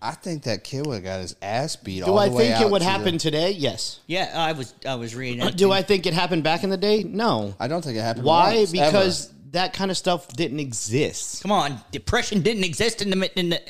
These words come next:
Speaker 3: Old West. <coughs> Come on.
Speaker 2: You know why things exist?
Speaker 3: <laughs> It doesn't make sense.
Speaker 2: No, you know what? You wanna know why things exist? Because we talk about 'em.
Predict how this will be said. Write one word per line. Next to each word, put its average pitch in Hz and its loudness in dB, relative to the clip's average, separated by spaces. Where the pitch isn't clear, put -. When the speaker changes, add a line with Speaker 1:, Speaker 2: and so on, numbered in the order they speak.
Speaker 3:
Old 202 2
West. - -2
<coughs> - -6
Come 156 2
on. 170 0
Speaker 2:
You 175 0
know 240 4
why 220 4
things 214 2
exist? 180 2
Speaker 3:
<laughs> - -
It - -2
doesn't - 2
make - 0
sense. 679 -6
Speaker 2:
No, 175 2
you 165 -2
know 208 4
what? 208 2
You 180 -4
wanna 190 0
know 190 0
why 185 2
things 180 -4
exist? 160 -4
Because 131 -4
we 123 -4
talk 123 -2
about 87 -4
'em. 80 -14